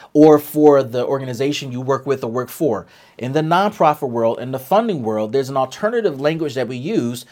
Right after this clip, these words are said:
to describe that same work. So if you're in the recruiting business, staff acquisition business, talent acquisition business, you're also in the workforce development business, right?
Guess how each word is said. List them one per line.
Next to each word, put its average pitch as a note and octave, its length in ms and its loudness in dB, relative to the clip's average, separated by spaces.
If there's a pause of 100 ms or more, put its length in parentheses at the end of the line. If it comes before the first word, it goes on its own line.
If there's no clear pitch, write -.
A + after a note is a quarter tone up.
(180)
to D#3+ 100 -2
describe D3+ 500 2
that - 160 -2
same D3 340 -4
work. C3+ 280 -2
So B2 160 -2
if A2+ 120 -8
you're C#3 140 2
in C#3+ 240 -4
the C3+ 60 -2
recruiting A3 460 -6
business, F3+ 440 2 (240)
staff F3 480 0
acquisition D#3 640 -2
business, C3+ 360 -4
talent D#3+ 380 -2
acquisition D3 520 -2
business, A#2+ 400 -6 (260)
you're D3 180 2
also F#3 720 0
in C#3+ 220 -6
the B2+ 100 0
workforce C#3+ 640 0
development B2 640 -2
business, G#2 500 -10
right? A#2+ 360 -2